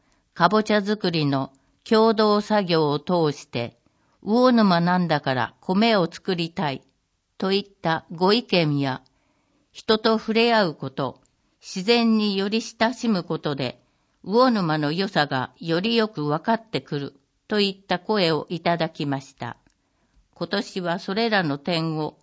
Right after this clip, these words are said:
補強して取り組みを進めてまいります。具体的には、戸谷ヶ峰のふもとの田んぼの橋を使わせていただき、地元の方の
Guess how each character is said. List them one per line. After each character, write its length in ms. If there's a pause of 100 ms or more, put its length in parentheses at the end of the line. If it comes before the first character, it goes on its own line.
(440)
補 160
強 360
し 140
て 180
取 320
り 40
組 220
み 80
を 100
進 360
め 120
て 140
ま 220
い 60
り 120
ま 180
す。 260 (360)
具 180
体 300
的 280
に 140
は、 220 (640)
戸 140
谷 200
ヶ 140
峰 320
の 160
ふ 140
も 180
と 160
の 240 (460)
田 160
ん 100
ぼ 160
の 160 (300)
橋 120
を 80
使 300
わ 100
せ 200
て 180
い 100
た 160
だ 140
き、 380 (720)
地 180
元 300
の 160
方 320
の 260